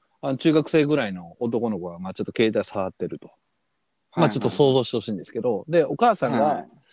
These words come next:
Speaker 1: 「あ、スーパーでわらび餅安くで売ってたから買ってきたわよ、食べる？」みたいな。
Speaker 2: あ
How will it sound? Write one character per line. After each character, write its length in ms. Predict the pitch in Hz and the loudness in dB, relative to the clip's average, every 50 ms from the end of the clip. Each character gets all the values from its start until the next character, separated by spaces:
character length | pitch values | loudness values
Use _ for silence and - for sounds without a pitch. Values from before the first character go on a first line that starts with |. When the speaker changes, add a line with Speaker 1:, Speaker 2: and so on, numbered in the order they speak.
| - _ _ _ | -20 _ _ _
Speaker 1:
「あ、 140 | - 208 196 - _ _ _ | -6 -6 -6 -6 _ _ _
ス 180 | - - 294 | -8 -4 -4
ー 40 | 294 | -4
パ 140 | 254 233 196 | -2 -4 -4
ー 40 | 170 | -2
で 120 | 156 147 | -2 -2
わ 140 | 143 156 175 | 0 0 0
ら 140 | 202 214 208 | 0 0 0
び 120 | 214 262 | -2 -2
餅 640 | 262 262 247 202 - - 170 151 135 127 123 113 - _ _ | -2 -2 -4 -6 -6 -6 -4 -4 -4 -4 -6 -8 -12 _ _
安 220 | _ 185 - - - | _ -8 -8 -8 -4
く 120 | - 208 | -4 -2
で 80 | 175 151 | -2 0
売 80 | 143 | -2
っ 40 | 147 | -2
て 100 | - 160 | -4 -6
た 120 | - 156 - | -6 -6 -6
か 100 | - 123 | -6 -6
ら 80 | 123 | -6
買 140 | - - 160 | -6 -6 -6
っ 40 | - | -4
て 120 | - 190 | -4 -4
き 120 | 202 233 220 | -4 -4 -4
た 140 | - 220 | -2 -2
わ 120 | 196 160 156 | 0 0 0
よ、 120 | 160 160 - | 0 0 0
食 120 | 196 208 | 0 0
べ 120 | 226 294 302 | 2 0 2
る？」 280 | 262 208 196 220 233 | 2 2 2 2 2
み 120 | 214 147 - | 0 -4 -8
た 140 | - 90 - | -12 -16 -18
い 60 | - _ _ _ _ _ _ _ _ _ _ _ _ _ _ - | -20 _ _ _ _ _ _ _ _ _ _ _ _ _ _ 0
な。 100 | 180 | 4
Speaker 2:
あ 20 | 185 | 4